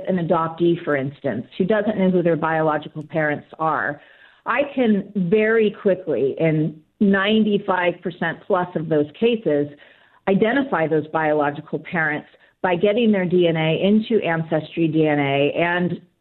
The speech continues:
twenty-three and me in some cases. Often, Ancestry D N A is enough. And so we are able to identify almost anybody or anybody's biological family if we can compare against that huge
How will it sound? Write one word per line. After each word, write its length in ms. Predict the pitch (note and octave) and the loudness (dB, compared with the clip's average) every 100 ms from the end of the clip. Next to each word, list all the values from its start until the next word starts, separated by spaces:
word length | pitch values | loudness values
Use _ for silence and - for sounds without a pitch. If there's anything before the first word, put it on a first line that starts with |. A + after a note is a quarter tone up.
| _ | _
twenty-three 500 | - G3 F#3 F3+ F#3+ | -4 0 2 2 0
and 80 | E3+ | 2
me 160 | E3 D#3 | 2 2
in 120 | D#3 | -2
some 180 | - D3+ | -2 -2
cases. 480 | D3 C#3 C3+ B2 F#3+ - | 0 -2 0 -2 -2 -2
Often, 420 | G3+ A#3+ - D3 G3+ | -4 -2 -4 -4 -2
Ancestry 600 | E3+ F3 E3+ E3 - E3+ | 0 0 0 -2 0 0
D 140 | E3 | 2
N 80 | D#3 | 2
A 120 | D#3 | 2
is 180 | D3 D#3+ | 2 2
enough. 420 | E3 E3 - - - _ - - - - | 2 0 -2 -6 -14 _ -20 -20 -20 -12
And 260 | - A3+ A3 | -2 0 0
so 400 | - A#3 G#3+ - - | 0 2 2 0 -8
we 340 | - A#3+ B3 D4+ | -8 -2 0 2
are 160 | A#3 - | 0 2
able 340 | G3 A3 G3+ E3 | 2 2 -2 -6
to 80 | G3 | -2
identify 720 | F3 E3+ E3 G3+ G3+ D3+ C#3+ D3 - | -2 0 0 0 -2 -4 -2 -4 -2
almost 380 | G#3+ F3+ D3+ - _ | 0 0 -4 -12 _
anybody 840 | G3+ A3+ A3 D#3+ C3+ A2+ F#2+ A2 - - | 0 2 2 0 -2 -4 -4 -6 -8 -8
or 100 | E3 - | -2 0
anybody's 580 | G3+ G3+ F3 D#3+ D#3 D3 - _ _ _ _ - | 2 2 2 2 0 -2 -12 _ _ _ _ -6
biological 760 | F#3 F#3 E3+ E3 D#3+ D#3+ D#3 - | -2 0 0 0 -2 -8 -10 0
family 520 | C#4 C#4+ A3 E3 - | 2 2 0 -2 -2
if 180 | C#4+ D4 D4 A3+ | 0 0 0 -4
we 180 | B3 | -2
can 140 | A3 G3+ | 0 -2
compare 540 | G3+ F3 - C#4 C#4 | 0 -2 -2 0 2
against 360 | G#3+ D#3+ D#3+ D#3+ | 0 0 -4 -2
that 280 | C3+ - - - - | -4 -4 -12 -20 -2
huge 320 | C#4 B3 F#3 | 2 2 2